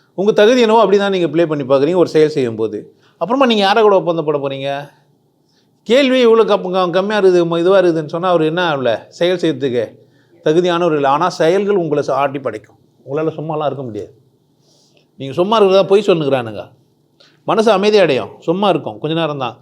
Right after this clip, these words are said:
சும்மாவே எழுந்திர முடியாது. ஏன்னா உனக்கே தோணும், "என்னடா சும்மா உட்காந்து என்ன பண்ண போறோம்னு" ஆயிடும். அங்க போனா போர் அடிக்கும். சும்மாவே எந்த சும்மாவே வந்துருவியா? இன்று வருமோ நாளை வருமோ பின் என்று வருமோ சும்மா இருக்கும். சு-, சும்மா இருந்தவொடனே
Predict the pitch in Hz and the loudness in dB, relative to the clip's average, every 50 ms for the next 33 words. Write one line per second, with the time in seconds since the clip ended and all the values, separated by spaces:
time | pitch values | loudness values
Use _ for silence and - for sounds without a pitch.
0 | _ _ _ _ _ 156 170 185 196 196 208 196 185 190 190 180 160 151 147 135 | _ _ _ _ _ -4 0 0 4 6 6 6 6 4 2 2 4 4 2 2
1 | 123 123 143 156 165 175 165 170 175 170 175 127 123 160 156 147 147 185 240 202 | 2 2 0 -2 0 -2 -2 -2 -2 -4 -4 -4 -6 -8 -6 -6 -6 -4 -4 -4
2 | 170 175 175 202 196 165 165 170 170 156 170 165 156 143 135 123 131 131 131 120 | -4 -4 -2 0 0 0 0 -2 -2 -4 -4 -6 -6 -6 -6 -8 -8 -8 -8 -10
3 | 110 101 - - _ 156 180 202 185 208 220 208 180 214 240 226 175 139 110 117 | -10 -12 -14 -10 _ -2 -2 -2 0 0 -2 2 2 4 4 4 2 0 -4 -8
4 | 90 - - - _ _ _ _ _ - 208 226 247 240 233 233 220 202 202 185 | -10 -14 -18 -20 _ _ _ _ _ -2 0 2 4 4 6 6 4 4 2 0
5 | 185 185 190 196 196 180 143 127 113 110 92 98 135 135 - - - _ _ _ | -2 -2 -2 0 -2 -2 -2 -4 -6 -6 -6 -6 -8 -10 -14 -18 -20 _ _ _
6 | _ _ _ _ _ _ _ _ _ _ _ _ 160 175 180 175 175 170 160 160 | _ _ _ _ _ _ _ _ _ _ _ _ -4 -2 2 2 2 2 2 0
7 | 170 180 180 165 160 170 170 165 165 156 156 170 175 156 165 156 156 151 160 165 | 0 -2 0 0 0 0 0 0 -2 -2 -2 -4 -4 -4 -4 -4 -4 -4 -2 -2
8 | 170 165 151 151 170 160 156 147 151 156 151 143 127 123 123 120 110 120 117 160 | -2 -2 -2 -4 -6 -6 -6 -6 -6 -4 -4 -4 -6 -8 -12 -14 -12 -8 -8 -6
9 | 160 165 160 139 135 131 127 120 120 | -6 -6 -6 -8 -10 -12 -16 -16 -20